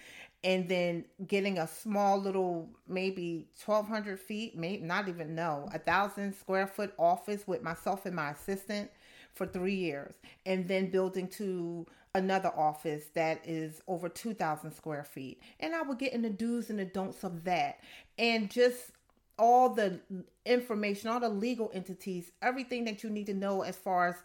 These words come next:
you know, having a brick and mortar business or having an online business or just having a business in general,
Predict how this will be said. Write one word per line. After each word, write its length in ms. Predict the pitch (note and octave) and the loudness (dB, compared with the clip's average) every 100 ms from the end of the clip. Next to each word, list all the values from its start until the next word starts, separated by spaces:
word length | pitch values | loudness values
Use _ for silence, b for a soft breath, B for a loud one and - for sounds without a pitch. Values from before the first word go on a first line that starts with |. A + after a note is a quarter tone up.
| B B B | B B B
you 120 | A3 G#3+ | -2 2
know, 160 | F#3+ | 2
having 440 | F3+ G#3+ G#3+ A3 F#3+ | 2 4 4 4 0
a 40 | |
brick 240 | F#3 F#3+ | 0 -2
and 100 | F#3+ | -2
mortar 220 | F3+ F3+ F3 | -2 0 -2
business 480 | E3 E3+ F3 F3 - | -2 -4 -6 -10 -4
or 140 | G#3+ | -4
having 440 | G#3 C4 C4+ A#3 F#3+ | -2 0 0 0 -2
an 60 | E3+ E3 | -2 -4
online 360 | D#3 D3 D3 D3 | -4 -4 -6 -4
business 460 | D3+ D#3 D#3 D3+ | -6 -6 -10 -8
or 280 | F3+ F3 E3+ B B B F#3 | -2 0 -2 B B B -16
just 260 | - B3+ B3+ | 0 0 4
having 320 | C4+ A3 G3+ | 2 4 2
a 60 | |
business 340 | F#3 F#3+ F#3 F3+ | 0 0 -2 -6
in 140 | E3 | -4
general, 560 | D#3+ G3+ F3+ D3+ D3 | -2 0 0 -2 -4